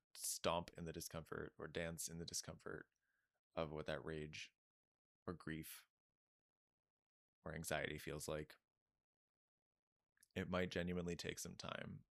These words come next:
and that's why it's so important to set up a safe space for that and not necessarily to just lean into it right away wherever you are, 'cause that's not always possible.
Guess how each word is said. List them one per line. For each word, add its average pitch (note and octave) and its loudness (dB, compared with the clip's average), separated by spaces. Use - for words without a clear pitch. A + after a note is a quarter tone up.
and E2+ -2
that's D#2+ -4
why E2 4
it's - -2
so D#2+ 2
important D#2+ -4
to - -2
set D#2 0
up D#2 -2
a D#2+ -4
safe D#2 -4
space - 0
for - 2
that G#2+ 4
and E2+ -4
not - -2
necessarily E2 2
to E2 0
just - -2
lean E2 -2
into E2 0
it E2 4
right D#2+ 2
away D#2 0
wherever D#2+ -2
you D#2 0
are, D#2+ 2
'cause - -12
that's - 0
not G#2+ 6
always G#2 4
possible. - 0